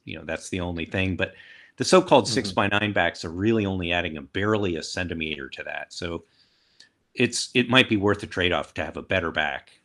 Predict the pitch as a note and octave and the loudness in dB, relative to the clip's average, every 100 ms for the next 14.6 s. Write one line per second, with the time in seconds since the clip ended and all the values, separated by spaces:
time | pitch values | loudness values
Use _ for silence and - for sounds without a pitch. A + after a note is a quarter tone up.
0 | _ D2+ D2 C#2+ - _ _ _ _ _ | _ -12 -10 -12 -16 _ _ _ _ _
1 | - - A#2+ A2+ G2+ F#2 D2+ A2+ B2 B2 | -20 -2 6 6 6 4 4 4 6 6
2 | G2 - D#2+ - D2+ - F2+ F2+ A#2 - | 4 2 0 -2 -8 -4 -2 -2 -2 6
3 | D#3 D#3+ D3+ D3 C3+ D3 - B2 G#2+ G#2+ | 8 10 6 4 4 4 0 -2 -2 -6
4 | G#2+ A2 - A2 G2+ F2+ A#2 G#2+ - F#2+ | -6 -10 -8 -4 -4 -4 0 0 0 -8
5 | F2+ - - F2+ F2+ - - G2+ - - | -8 -10 -12 -10 -8 -6 -4 -4 -4 -4
6 | F2 E2 F2+ F#2 F#2 F2 F2 _ _ _ | -4 -2 -2 0 0 -2 -6 _ _ _
7 | _ F2+ E2 - D#2 D2+ D#2+ D#2+ E2 - | _ -6 -4 -4 -6 -6 -4 -4 -6 -6
8 | - - _ _ _ _ - F2+ E2+ D#2+ | -8 -10 _ _ _ _ -8 -6 -4 -4
9 | D#2+ D#2+ E2 - - A2 F2 - C3 C3+ | -6 -8 -10 -4 6 6 6 4 4 4
10 | D#2+ D2 E2+ F2+ D#2+ E2 - - D#2 G2+ | 2 -4 -6 -6 -6 -4 -6 -8 -6 -2
11 | G2 - - F2 D#2+ F#2+ E2+ E2 E2+ E2+ | -2 -2 -2 0 2 0 -2 -4 -4 -6
12 | E2 - - G2 F2 G#2+ G2+ D#2 C2 D#2+ | -8 -6 -2 2 8 10 10 4 0 -2
13 | C#2+ - D#2+ E2 - F2+ G2+ F#2+ E2 - | -4 -6 -6 -4 -2 -2 0 0 -2 -2
14 | - - C3 F3 D3 F2+ | -4 0 4 6 4 0